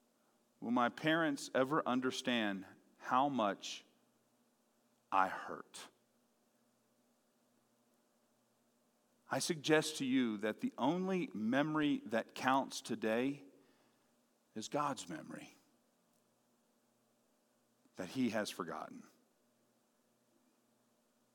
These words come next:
And when you go into the New Testament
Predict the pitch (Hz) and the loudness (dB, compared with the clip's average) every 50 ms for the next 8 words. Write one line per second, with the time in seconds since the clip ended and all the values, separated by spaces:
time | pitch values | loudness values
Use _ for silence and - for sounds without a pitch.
0 | _ _ _ _ _ _ _ _ _ _ _ _ _ _ _ _ _ _ _ _ | _ _ _ _ _ _ _ _ _ _ _ _ _ _ _ _ _ _ _ _
1 | - - 135 156 170 170 151 156 196 226 254 240 - 196 202 160 165 165 165 156 | 2 4 4 6 6 6 8 10 10 10 10 8 6 4 4 4 4 4 4 4
2 | - - 151 139 - - - - 76 69 - - - - | 4 6 6 6 6 4 0 -6 -8 -10 -12 -16 -18 -20